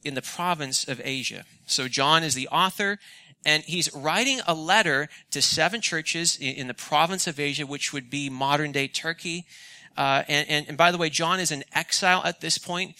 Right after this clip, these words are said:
He's on the Isle of Patmos. He, he's a prisoner for the faith. Uh, but this isn't an ordinary letter,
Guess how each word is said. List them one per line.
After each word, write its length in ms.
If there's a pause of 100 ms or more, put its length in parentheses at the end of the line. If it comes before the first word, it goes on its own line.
(140)
He's 200
on 160
the 160
Isle 280
of 160
Patmos. 580
He, 180
he's 180
a 60
prisoner 500
for 140
the 80
faith. 480 (580)
Uh, 320
but 180
this 200
isn't 400
an 200
ordinary 500
letter, 500